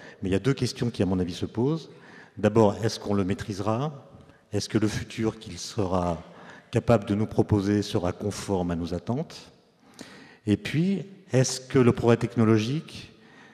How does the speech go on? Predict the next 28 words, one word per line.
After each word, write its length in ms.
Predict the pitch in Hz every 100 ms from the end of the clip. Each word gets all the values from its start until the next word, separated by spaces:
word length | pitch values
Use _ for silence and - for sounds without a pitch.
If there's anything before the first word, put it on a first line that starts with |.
| - _ -
euh, 460 | 110 101 95 92 95
et 80 |
là 80 | 107
aussi 220 | 117 113
il 20 | 139
y 20 |
a 20 |
une 60 | 101
déception 480 | 107 - - 135 123
par 140 | 101
rapport 460 | 90 - 101 92 85
aux 60 |
espoirs 380 | 87 98 - 98
des 80 | 90
Lumières, 460 | 87 95 123 143 143 - - - - - -
euh, 120 | 101
n'entraîne 500 | 101 113 131 - 123
pas 160 | - 113
avec 260 | 110 123 131
lui-même, 420 | 127 123 123 143
de 80 | 110
façon 260 | 110 -
presque 260 | 107 113 -
mécanique, 720 | 104 101 95 107 117 - - - - - _ _
des 220 | 92 104
inégalités ? 520 | 101 90 92 82 - 71 - _ _ _ _ _ _
Autrement 420 | 95 - 92 90
dit, 340 | 87 98 117